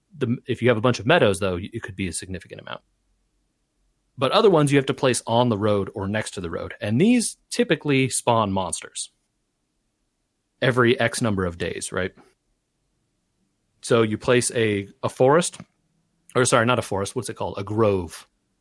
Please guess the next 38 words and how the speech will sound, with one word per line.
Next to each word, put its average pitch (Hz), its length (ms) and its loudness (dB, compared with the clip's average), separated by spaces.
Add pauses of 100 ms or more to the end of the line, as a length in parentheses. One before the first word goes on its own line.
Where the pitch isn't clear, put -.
(260)
You 120 60 -8
place 143 220 0
a 131 60 0
grove 113 520 2
on 120 220 -2
the 139 80 0
road, 101 420 -2 (1200)
and 104 460 0
every 131 260 2
X 139 220 0
number 135 180 2
of 120 140 2
days, 120 300 2
it's 107 120 -6
going 113 200 -4
to 107 60 -4
spawn 101 560 -4
a 110 60 -8
rat 117 300 2
wolf. 147 440 0
And 101 160 -2
then 104 160 2
when 104 120 0
your 101 100 -2
hero 113 220 4
walks 127 260 0
by 131 200 2
that 135 140 0
square, 175 260 2
they're 113 80 0
gonna 104 120 -2
have 104 120 -6
to 123 60 -6
fight 110 220 -2
the 104 80 -4
rat 107 220 0
wolf, 87 260 -6
right? 104 220 -4